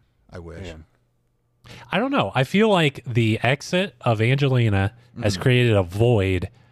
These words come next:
Speaker 3: to where everyone, like, is like, "W-, okay, so where's our, like, group dynamics? Where are we at?"
Speaker 1: Mm.
Speaker 2: Yeah, what are we, what, how am I supposed to be to make this fucking thing work?
Speaker 3: Yeah. It's throwing everything off balance because everyone seems, like, way off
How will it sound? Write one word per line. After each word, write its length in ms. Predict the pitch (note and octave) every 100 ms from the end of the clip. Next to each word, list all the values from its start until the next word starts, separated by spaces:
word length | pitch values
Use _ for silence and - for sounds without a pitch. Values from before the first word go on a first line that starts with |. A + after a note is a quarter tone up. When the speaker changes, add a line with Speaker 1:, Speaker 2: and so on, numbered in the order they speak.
| _ _ _
Speaker 3:
to 120 | C3
where 280 | A#2+ A#2 A#2
everyone, 560 | B2+ C3 B2+ B2 A#2+ A#2+ B2
like, 480 | A2+ G#2 G2+ - -
is 160 | A2+
like, 200 | A2+ G2+
"W-, 420 | G#2+ A2+ A2 A2+ A#2+
okay, 260 | B2 - B2
so 160 | -
where's 340 | G#2+ A2+ C3 C3+
our, 380 | C#3 C3+ C3 - -
like, 340 | A#2+ A2+ -
group 300 | - A#2+ C3+
dynamics? 800 | C3+ A#2+ A#2+ B2+ C#3 C#3 - - - _
Where 220 | A2+ A#2
are 80 | C#3
we 180 | C#3+ D3+
at?" 240 | D3 D3+ G2+
Speaker 1:
Mm. 340 | F#2 F2+ E2+ F2+ _
Speaker 2:
Yeah, 200 | G2+ F2+
what 240 | F2 F#2 G2
are 60 |
we, 340 | G2 F#2+ F#2+ F#2+
what, 260 | G2 F#2+ G2
how 140 | - A2+
am 100 | A#2+
I 80 | G#2+
supposed 320 | - G#2+ -
to 40 |
be 260 | F#2 F#2 G2+ G#2+
to 100 | -
make 160 | F2+ -
this 300 | G#2 - - A2
fucking 380 | - G2 F#2 F2
thing 180 | G#2 G#2+
work? 320 | A2+ A#2+ - _ _ _ _ _ -
Speaker 3:
Yeah. 300 | G#2+ F2 E2 _ _ _
It's 120 | - -
throwing 240 | G3+ F3+
everything 400 | D3+ C#3 C#3+ B2
off 260 | A#2 G#2+ -
balance 400 | G#2 G2 F2+ -
because 260 | G2+ A2+
everyone 320 | A#2+ B2+ A2+
seems, 360 | G#2 A#2 G#2 G2+
like, 260 | G2 F#2+ -
way 320 | G2+ G#2 F#2+
off 420 | F2+ E2+ E2+ -